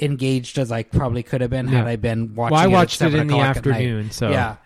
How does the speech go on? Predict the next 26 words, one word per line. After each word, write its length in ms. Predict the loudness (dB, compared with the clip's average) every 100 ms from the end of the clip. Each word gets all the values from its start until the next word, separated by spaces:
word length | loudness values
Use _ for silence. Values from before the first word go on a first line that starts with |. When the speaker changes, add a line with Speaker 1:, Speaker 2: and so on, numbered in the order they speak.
| -20 -16 -4
Speaker 1:
so 120 | -2
that 160 | 0
would 80 | 0
have 80 | 0
made 140 | 0
a 40 | 0
big 180 | -2 -2
difference. 340 | -4 -6 -10 -18 -6
But 220 | 0 0
no, 240 | 0 0 0
it 20 |
was 200 | -2 0
really, 260 | 0 0
really 300 | -2 -6 -8
well 240 | -6 -6 -4
done. 340 | -4 -4 -4
I 80 | -2
mean, 220 | 0 0
I 100 | -2
couldn't 300 | -4 -4 -4
believe 520 | -4 -4 -2 -4 -6
how 140 | -4 -2
well 220 | -2 -2
done 180 | -2 -2
it 60 | -2
was. 240 | -2 -4